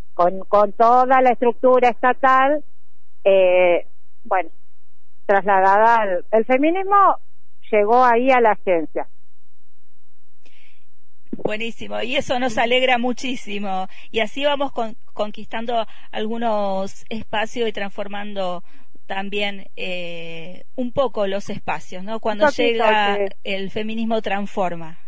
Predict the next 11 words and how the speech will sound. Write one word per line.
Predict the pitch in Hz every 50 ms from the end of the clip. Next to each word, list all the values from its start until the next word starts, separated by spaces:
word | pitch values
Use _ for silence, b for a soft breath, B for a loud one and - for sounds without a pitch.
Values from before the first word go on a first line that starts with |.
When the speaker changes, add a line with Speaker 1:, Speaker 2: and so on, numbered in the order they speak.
| - -
Speaker 2:
también | - 190 190 185 185 202 196 196
los | 202 196 -
espacios | - 196 - 220 202 202 226 208 240
que | 240 247
Speaker 1:
Además, | 262 262 277 294 294 302 311
Speaker 2:
habitan. | 320 320 311 302
Speaker 1:
eh, | 285 269 254 240 233 226 220 208 202 190 180 170 151 - - - -
estuvo | - - 269 269 269 269
muy | 262 254 262 262 262 262 254 247 240 233 226 214 - - -
bien | - 208 233 240 254 262 -
que | - 240 220 214 208 208 208 208 202 202 202 196 190 190 190 190 185 180